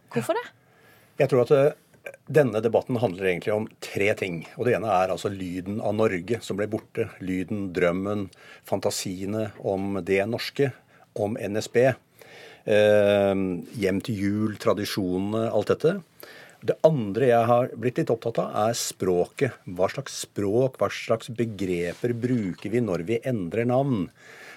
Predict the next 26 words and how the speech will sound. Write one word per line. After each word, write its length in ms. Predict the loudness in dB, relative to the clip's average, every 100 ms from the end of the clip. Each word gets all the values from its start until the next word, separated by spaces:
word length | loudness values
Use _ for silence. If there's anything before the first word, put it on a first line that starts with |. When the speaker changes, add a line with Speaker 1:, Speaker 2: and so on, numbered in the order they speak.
| -4
Speaker 2:
Hva 140 | 0 2
gjør 460 | 2 2 4 4 2
språkkonsulentene 1500 | 0 4 4 2 -4 -8 -6 -4 -2 -2 -4 -8 -6 -4 -2
og 60 |
designkonsulentene 1120 | -4 -2 -2 -2 -6 -8 -4 -4 -4 -6 -4 -2
for 140 | -2
å 80 | -4
få 240 | -2 0 0 0
igjennom 400 | -2 -2 -2 -4 -4
det 140 | -2
man 160 | 0 2
ønsker? 340 | 0 0 -2 -2 _ -20 -20 -20 -16 -2
Så 80 |
da 80 | 4
har 100 | 6
jeg 80 | 4
sett 80 | 0
på 100 | 0
språket, 380 | 0 0 -2 -8 -12 _ _ _ _ _ _ -18 -6
som 120 | 0
er 120 | 0
litt 80 | 0
klamt 280 | 2 0 0
og 80 | -2
litt 120 | -2
klebrig, 420 | 0 0 -2 -8